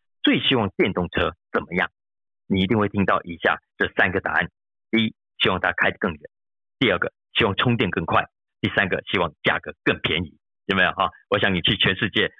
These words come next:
不管美国、欧洲、中国、东南亚、台湾啊，都一样。我相信大家都是这个答案的啊。虽然现在电动车的价格已经出现降价的趋势，而且到底贵不贵，老实说也见仁见智了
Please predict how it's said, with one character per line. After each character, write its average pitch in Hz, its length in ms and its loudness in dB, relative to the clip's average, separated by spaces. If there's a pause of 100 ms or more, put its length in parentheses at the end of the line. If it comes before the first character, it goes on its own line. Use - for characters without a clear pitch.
不 110 80 0
管 82 160 0
美 80 120 0
国、 90 120 2
欧 104 160 2
洲、 110 260 0
中 120 180 0
国、 98 280 2 (260)
东 131 140 0
南 120 140 2
亚、 101 120 2
台 - 180 2
湾 131 160 4
啊， 92 140 4
都 139 180 2
一 127 40 2
样。 131 180 2 (160)
我 - 120 0
相 139 140 0
信 120 100 0
大 95 120 0
家 87 120 -2
都 90 140 -2
是 82 120 -12
这 - 100 -18
个 - 80 -8
答 - 120 -6
案 - 160 -10
的 - 60 -20 (120)
啊。 - 100 -20 (220)
虽 233 140 4
然 196 100 2
现 175 160 -2
在 127 140 2
电 135 160 0
动 101 180 0
车 104 280 2
的 87 200 0
价 95 200 0
格 87 180 -2
已 82 60 -8
经 92 160 0
出 - 180 -2
现 98 320 0
降 104 180 0
价 80 160 -2
的 78 80 -12
趋 92 240 -2
势， 90 240 -2 (380)
而 160 80 0
且 143 120 0
到 185 140 0
底 120 100 0
贵 180 160 0
不 135 120 -4
贵， 139 300 2
老 87 120 -2
实 113 120 -8
说 120 160 0
也 87 100 -2
见 98 180 -2
仁 85 100 -2
见 104 200 -2
智 - 160 -8
了 - 80 -10